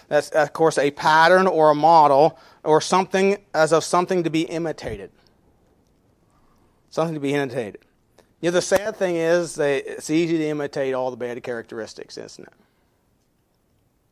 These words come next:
But, you know, we often think about Isaac making the same mistakes that Abraham did. But, you know, Isaac did some of the good things that Abraham taught him, too.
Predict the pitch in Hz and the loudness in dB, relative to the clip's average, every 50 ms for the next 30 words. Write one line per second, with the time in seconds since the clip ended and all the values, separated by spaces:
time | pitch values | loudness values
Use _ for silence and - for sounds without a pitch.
0 | _ _ _ _ _ _ _ _ _ _ _ _ _ _ _ _ _ _ _ _ | _ _ _ _ _ _ _ _ _ _ _ _ _ _ _ _ _ _ _ _
1 | _ _ _ _ _ _ _ _ _ _ _ _ _ _ _ _ _ _ _ _ | _ _ _ _ _ _ _ _ _ _ _ _ _ _ _ _ _ _ _ _
2 | _ _ _ _ _ _ _ _ _ _ - 180 - 277 294 269 226 220 208 196 | _ _ _ _ _ _ _ _ _ _ -12 -10 -4 0 2 4 6 6 6 6
3 | 190 226 220 214 226 202 185 185 165 196 185 180 170 151 151 147 147 147 147 147 | 4 4 6 6 6 4 2 -2 -6 -6 -4 -2 0 2 2 4 4 6 6 6
4 | 151 151 143 - 151 135 135 - - - _ _ _ _ _ _ _ _ _ _ | 6 4 2 -2 -4 -4 -6 -8 -14 -20 _ _ _ _ _ _ _ _ _ _
5 | _ _ _ _ 139 147 151 160 151 156 151 147 139 131 - - 156 151 151 151 | _ _ _ _ -2 0 0 0 0 -2 -4 -4 -6 -8 -6 -6 -4 -4 -2 -2
6 | 151 147 147 147 143 143 131 - - - 139 135 135 143 - - - - 139 123 | -4 -4 -4 -6 -6 -8 -8 -10 -8 -4 -2 -2 -2 -4 -6 -10 -12 -8 -8 -6
7 | 120 127 131 123 131 127 131 127 127 127 123 110 123 123 123 127 123 123 - 139 | -4 -6 -6 -6 -6 -8 -8 -10 -10 -10 -10 -10 -8 -8 -8 -8 -8 -12 -14 -14
8 | - 190 233 254 240 - - _ _ 147 165 208 247 254 - 202 180 - - 165 | -10 -8 -4 -4 -4 -4 -4 _ _ -2 0 0 0 0 -2 -6 -8 -6 -8 -10
9 | 165 143 - - 165 170 170 151 147 135 135 - - _ _ _ - 196 214 208 | -10 -10 -8 -8 -8 -6 -6 -8 -8 -10 -10 -12 -14 _ _ _ -6 -6 -6 -6
10 | - 139 123 113 113 - 107 101 98 92 - - - 101 92 87 - - - - | -8 -10 -10 -10 -12 -14 -14 -14 -14 -14 -16 -16 -18 -18 -18 -20 -18 -18 -18 -18
11 | - _ - - - _ - - - | -20 _ -20 -20 -20 _ -18 -18 -18